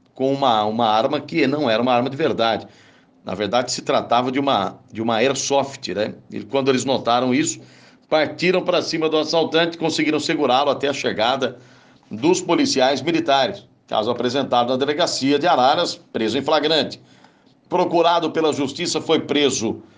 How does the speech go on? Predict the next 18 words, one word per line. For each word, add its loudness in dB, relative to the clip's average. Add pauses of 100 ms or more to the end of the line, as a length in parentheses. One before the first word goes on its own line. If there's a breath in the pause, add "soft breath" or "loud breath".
(300 loud breath)
não 0
só 2
porque -6
era 0
procurado, 2
mas -4
a 2
ocorrência -2
inicial 0 (640 soft breath)
era 4 (140)
de 2
agressão 0
contra 0
a 0
mulher. 0
Tarde -2
do -14
sábado, 0